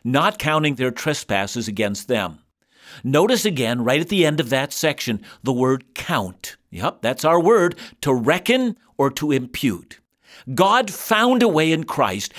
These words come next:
not to credit our sins to our account, but according to verse twenty-one, rather to credit them to Christ's account.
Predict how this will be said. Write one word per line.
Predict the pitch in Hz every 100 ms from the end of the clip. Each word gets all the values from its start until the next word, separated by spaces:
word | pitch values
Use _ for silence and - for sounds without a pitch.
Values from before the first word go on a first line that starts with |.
| -
not | 127 160 214 -
to |
credit | 240 - 190 233 269
our | 165 147 143
sins | - 160 151
to | - 147
our | 127 120
account, | 117 - 180 135 269 - -
but | 135 147
according | - - 240 277
to | 165
verse | 123 143 -
twenty-one, | - 139 123 123 185 143 131 - -
rather | 147 160 160
to | 160
credit | - - 185 269 -
them | 135 123 127 - - -
to | 185
Christ's | - 214 190 -
account. | 120 - 123 80 -